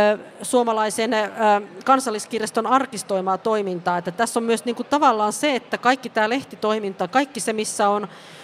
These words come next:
I S B:n tai I S S:n numero, niin se on arkistoitua ja se jää niinku tutkijoiden nähtäväksi.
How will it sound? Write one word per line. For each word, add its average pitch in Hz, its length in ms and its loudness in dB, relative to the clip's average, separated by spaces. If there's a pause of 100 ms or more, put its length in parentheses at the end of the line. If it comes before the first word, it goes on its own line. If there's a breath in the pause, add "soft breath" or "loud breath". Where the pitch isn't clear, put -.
(120)
I 262 180 4
S - 100 -6
B:n 214 280 0
tai 214 340 2
I 202 100 2
S - 120 -6
S:n 196 220 -4
numero, 220 320 0
niin 190 120 -4
se 285 160 2
on 240 80 2
arkistoitua 202 880 -2
ja 196 80 -2
se 233 120 -8
jää 277 240 0
niinku 220 220 -6
tutkijoiden 202 880 0
nähtäväksi. 202 800 -2